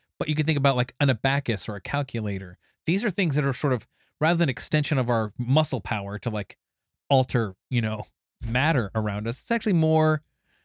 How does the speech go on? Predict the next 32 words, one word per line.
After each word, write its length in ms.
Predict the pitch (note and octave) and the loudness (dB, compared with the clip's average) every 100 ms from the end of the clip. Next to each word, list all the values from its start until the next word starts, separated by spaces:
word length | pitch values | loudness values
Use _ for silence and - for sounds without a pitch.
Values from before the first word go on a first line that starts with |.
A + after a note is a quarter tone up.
| _ _ | _ _
extensions 460 | - - F#3+ D3+ D3+ | -6 0 0 2 0
of 140 | C3+ | 2
our 160 | B2+ A#2 | 0 -2
intellectual 480 | C3 C3 E3+ B3 C3 | -2 0 2 2 0
power, 300 | A2 A2 F#2 | 0 -2 0
which 380 | B2 E3 - - _ _ _ | 4 4 4 -10 _ _ _
actually 480 | - G#3 - G#2+ G#2+ - _ _ - | -2 0 -2 -6 -6 -10 _ _ -4
alters 360 | A2+ A#2 A#2 G2+ | -4 -2 -4 -2
matter 300 | G#2+ G#2+ G#2+ | -2 -2 -2
at 80 | |
a 60 | G2+ | -2
much 260 | G#2+ G2 G#2+ | -4 -6 -4
larger 320 | A2+ F3+ G#2+ | -4 -4 -6
scale 400 | - A2 G2+ G2 | -8 -6 -6 -6
in 140 | G#2 | -8
the 160 | G2+ A2 | -8 -4
end, 340 | G3+ A2+ B2 - _ _ | -4 -4 -8 -14 _ _
right? 180 | C3 B2+ | 0 4
But 140 | C3+ | 4
it 180 | C3+ C3 | 4 4
is 400 | C3+ C3 A#2+ - - _ _ _ _ | 4 4 0 -6 -12 _ _ _ _
these 240 | C#3 C3 | 0 0
tools 540 | - - F3 D3+ C3+ - | -2 -2 2 4 2 0
that 160 | C3 | -4
we 120 | A#2+ B2 | 0 -2
use, 640 | A#2+ F3 E3+ A2+ A2 - _ | 0 0 2 0 -4 -10 _
like 440 | A#2 A#2+ C#3+ D3+ - | -2 0 0 -2 -4
computers, 800 | B2 - A2+ G#2 G#2+ C#3+ - - _ | -4 -2 -4 -4 -4 -8 -12 -18 _
like 600 | A2 A2 A#2 D3+ D3+ - _ _ _ _ _ _ _ | -6 -2 0 -2 -6 -20 _ _ _ _ _ _ _
video 300 | A2+ B2+ A#2+ | -2 0 2
games, 580 | A2 A2+ A2 B2 C3 A#2 | 2 2 2 0 -2 -4
like 480 | A2 A#2 C3 C3+ - | -2 0 0 -4 -14